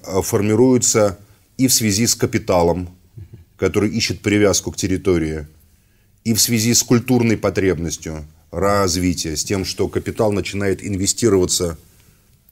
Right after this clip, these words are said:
э, в культуру, в язык, в кино. Есть над чем работать, надо много работать над этим. Но тюркский мир — это большое, интересное, крайне интересное место. Я, во-первых, не верю в пантюркизм,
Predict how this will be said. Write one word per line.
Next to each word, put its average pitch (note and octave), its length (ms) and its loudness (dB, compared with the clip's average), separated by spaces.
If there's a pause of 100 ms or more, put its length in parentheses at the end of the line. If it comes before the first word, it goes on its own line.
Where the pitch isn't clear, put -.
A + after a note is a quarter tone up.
(340)
э, - 60 -18
в E2+ 540 0
культуру, F2+ 640 0 (240)
в A2+ 160 -10
язык, F#2 420 2 (680)
в - 120 -20
кино. F#2 480 -2 (280)
Есть E3+ 260 0
над A#2+ 120 0
чем F#2 200 -4
работать, E2 400 -4
надо G2 200 -2
много C3 260 -2
работать D2+ 440 -8
над C2+ 140 -14
этим. - 200 -16 (160)
Но C3 380 6
тюркский E3+ 480 0
мир — G3+ 220 4
это D#3+ 200 4
большое, C3 720 4
интересное, B2+ 600 0
крайне A2+ 460 0
интересное F2+ 600 -6 (300)
место. E2 360 -6 (560)
Я, B2+ 340 6
во-первых, C3 480 4
не A#2+ 380 2
верю A#2 220 6
в - 100 -8
пантюркизм, A2 800 -4